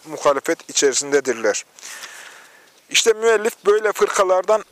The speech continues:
uzak durmayı, bunlarla alakanın kesilmesini, selam verilip alınmamasını, ziyaret edilmemesini söylüyor. Ki Allah Resulü Aleyhisselatü Vesselam'dan bu konuda,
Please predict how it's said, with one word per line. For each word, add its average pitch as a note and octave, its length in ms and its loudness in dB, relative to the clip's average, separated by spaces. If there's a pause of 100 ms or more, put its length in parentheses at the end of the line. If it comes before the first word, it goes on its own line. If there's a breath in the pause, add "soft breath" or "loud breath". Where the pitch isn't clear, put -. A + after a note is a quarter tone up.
uzak E3 360 0
durmayı, D#3 380 0
bunlarla F#3 440 0
alakanın F3 580 0
kesilmesini, D#3 760 -6
selam D3+ 400 0
verilip D#3 480 -4
alınmamasını, C3 720 -2
ziyaret C#3 340 0
edilmemesini B2+ 640 -8
söylüyor. G2 580 -8 (1040)
Ki E3 160 0
Allah C#3+ 280 2
Resulü C3+ 320 0
Aleyhisselatü B2 480 -2
Vesselam'dan D3 420 -6
bu C3 40 -14
konuda, B2 440 -4